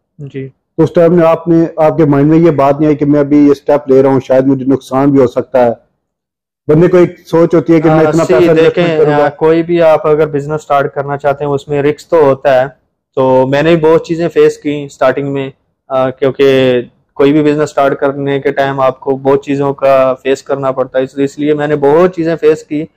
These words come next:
Speaker 1: लेकिन मैंने अपनी जो मेहनत और लगन थी वो उसके, के ऊपर मैंने पूरा अपना, आ, हमेशा क्या बोलते हैं, हार्ड वर्किंग किया, अपने हर चीज को मैंने time दिया, तो इसीलिए अल्हम्दुलिल्लाह मैं अभी तक, आ, इधर तक पहुंचा हूं।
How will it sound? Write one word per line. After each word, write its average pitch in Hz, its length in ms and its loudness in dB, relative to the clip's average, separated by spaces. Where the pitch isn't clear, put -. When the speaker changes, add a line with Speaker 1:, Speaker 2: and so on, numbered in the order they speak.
Speaker 1:
लेकिन 143 280 0
मैंने 139 600 0
अपनी 139 380 -2
जो 135 240 2
मेहनत 139 460 -2
और 135 140 0
लगन 143 320 0
थी 147 240 -6
वो 139 220 2
उसके, 143 300 -2
के 147 80 2
ऊपर 143 340 0
मैंने 135 300 -2
पूरा 139 380 0
अपना, 139 460 -4
आ, 127 640 -4
हमेशा 127 640 -2
क्या 127 180 -2
बोलते 127 300 -2
हैं, 123 280 -8
हार्ड 135 140 2
वर्किंग 151 400 -2
किया, 147 480 -2
अपने 147 300 -4
हर 143 360 0
चीज 147 280 -6
को 147 200 0
मैंने 139 200 -4
time 139 340 -4
दिया, 143 420 -2
तो - 80 -10
इसीलिए 143 420 -2
अल्हम्दुलिल्लाह 139 480 0
मैं 131 160 -4
अभी 131 200 -4
तक, 131 540 -2
आ, 131 80 2
इधर 131 280 0
तक 131 240 -4
पहुंचा 131 320 -4
हूं। 131 180 -4